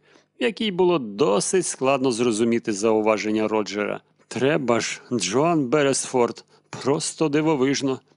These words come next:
Ніколи б не подумала, що Джоан може так чинити. Вона ж завжди була такою хорошою, хіба тільки трохи скупою,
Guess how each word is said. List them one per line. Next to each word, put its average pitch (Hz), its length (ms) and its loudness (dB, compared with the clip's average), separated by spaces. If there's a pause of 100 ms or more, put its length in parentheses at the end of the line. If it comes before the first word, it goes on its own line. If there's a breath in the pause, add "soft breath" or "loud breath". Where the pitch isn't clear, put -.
(140)
Ніколи 165 540 0
б - 80 -4
не - 100 0
подумала, 147 640 0
що 131 280 -4
Джоан 117 680 2
може 135 340 0
так - 220 -6
чинити. 123 640 0 (420 soft breath)
Вона 202 300 0
ж 175 60 0
завжди 170 420 0
була 160 260 0
такою 156 360 -2
хорошою, 131 800 0 (380 soft breath)
хіба 208 360 -2
тільки 185 380 -2
трохи 180 380 -2
скупою, 110 720 -2